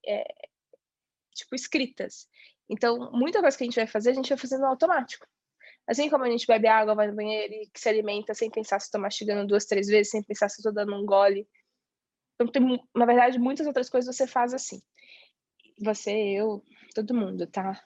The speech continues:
Nem, não é, não nesse ponto nós não somos especiais, especificamente neste ponto. É normal, todo ser humano faz isso.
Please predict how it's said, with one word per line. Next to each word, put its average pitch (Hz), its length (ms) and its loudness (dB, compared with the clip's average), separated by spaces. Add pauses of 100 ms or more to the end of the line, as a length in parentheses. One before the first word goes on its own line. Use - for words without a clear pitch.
Nem, 208 180 0 (140)
não 202 180 0
é, 202 520 0
não 220 160 4
nesse 240 260 2
ponto 247 400 2
nós 240 160 4
não 240 80 0
somos 233 240 -6
especiais, - 420 -2
especificamente - 720 -4
neste - 320 -10
ponto. 202 240 -2 (640)
É 175 160 2
normal, 233 420 2 (100)
todo 196 220 0
ser 220 160 0
humano 208 640 -2 (400)
faz 220 200 4
isso. - 200 -18